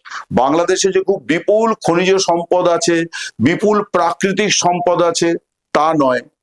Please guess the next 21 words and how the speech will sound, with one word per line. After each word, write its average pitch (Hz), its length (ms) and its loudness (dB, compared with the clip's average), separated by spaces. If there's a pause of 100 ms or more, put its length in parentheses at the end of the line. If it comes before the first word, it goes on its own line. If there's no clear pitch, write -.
(280)
কিন্তু 139 200 2 (140)
অবস্থানগত 185 920 0 (640)
যে 147 120 2
সুবিধা, 180 540 -2 (500)
এটাই 196 320 0
তার 202 220 0 (100)
অ্যাসেট। 139 440 0 (640)
এখন 160 320 0
দেখা 165 280 0
যাচ্ছে 185 380 0 (440)
সেই 165 220 0 (160)
অবস্থানগত 208 840 0
সুবিধাটা 180 680 -2 (720)
কেড়ে 226 320 2
নেওয়ার 226 320 2
একটা 196 340 -2
চেষ্টা 175 400 0
কিন্তু 156 380 -2 (800)
বিদেশি 185 460 0
শক্তির 160 500 0
হাত 143 220 0